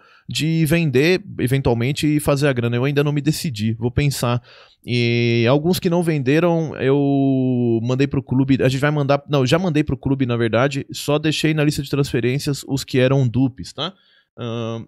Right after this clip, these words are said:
depois disso eu fiz uns investimentos em Andrada, consegui pegar uns cinquenta Andrada, não tinha muito no mercado, no lance, mas peguei até quinhentos e tô tentando vender a oitocentos, tá, chat?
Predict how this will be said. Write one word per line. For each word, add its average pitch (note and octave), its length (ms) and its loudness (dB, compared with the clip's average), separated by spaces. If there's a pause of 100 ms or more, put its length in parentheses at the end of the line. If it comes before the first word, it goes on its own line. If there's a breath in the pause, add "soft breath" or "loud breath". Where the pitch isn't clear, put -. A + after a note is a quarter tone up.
depois G#3 500 0
disso A3 300 0
eu - 20 2
fiz G3 180 -4
uns G3 160 -2
investimentos E3+ 840 -2
em D#3 100 -2
Andrada, B2 640 2 (300 loud breath)
consegui G3 340 -2
pegar F#3+ 240 -2
uns G3 160 -2
cinquenta G3 500 -4
Andrada, D#3 440 -2
não E3 120 -6
tinha G3+ 240 -8
muito D3 600 -4
no C3+ 100 -4
mercado, C#3 420 -2
no B2 120 0
lance, C3+ 440 2 (400 loud breath)
mas B2 840 4
peguei E3+ 260 2
até F#3+ 220 2
quinhentos F3+ 600 -2
e F#3+ 80 2
tô F3+ 140 0
tentando F3 340 0
vender D3+ 280 0
a D3 80 4
oitocentos, D3 760 -2 (100)
tá, C3+ 160 0
chat? G#2+ 380 -2